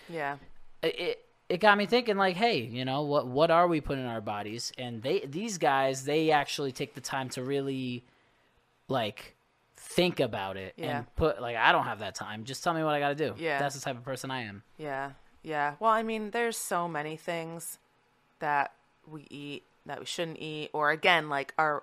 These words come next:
Speaker 1: are, are humans b-, meant to break that down? Like, are we, s-, you know what I mean? Like, there's so
Speaker 2: Right.
Speaker 1: many things that are like that. Um, I don't know. I always go back to what I know,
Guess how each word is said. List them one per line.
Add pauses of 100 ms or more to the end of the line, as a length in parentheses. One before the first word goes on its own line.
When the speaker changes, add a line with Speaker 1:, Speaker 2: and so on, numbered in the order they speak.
Speaker 1:
are, (480)
are
humans (100)
b-,
meant
to
break
that
down?
Like,
are
we,
s-,
you
know
what
I
mean?
Like,
there's
so
Speaker 2:
Right.
Speaker 1:
many
things
that
are
like
that. (400)
Um, (720)
I
don't
know.
I
always
go
back
to
what
I
know,